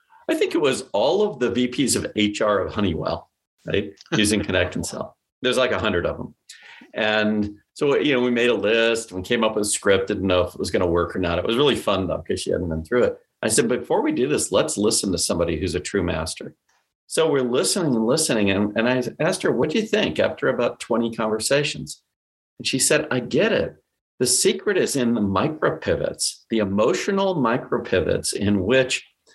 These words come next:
Speaker 1: she picks up on something and changes just a little bit to be a little bit more with that person."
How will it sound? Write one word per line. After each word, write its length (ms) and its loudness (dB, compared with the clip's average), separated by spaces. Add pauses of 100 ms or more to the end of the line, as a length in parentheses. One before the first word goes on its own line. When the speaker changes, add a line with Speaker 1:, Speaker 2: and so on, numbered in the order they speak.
Speaker 1:
she 220 2
picks 420 -2
up 180 2
on 200 2
something 640 0 (380)
and 160 0
changes 640 0
just 520 2
a 80 2
little 580 2
bit 380 0
to 120 -4
be 160 0
a 100 4
little 300 0
bit 240 -2
more 200 0
with 220 -2
that 240 -8
person." 480 -10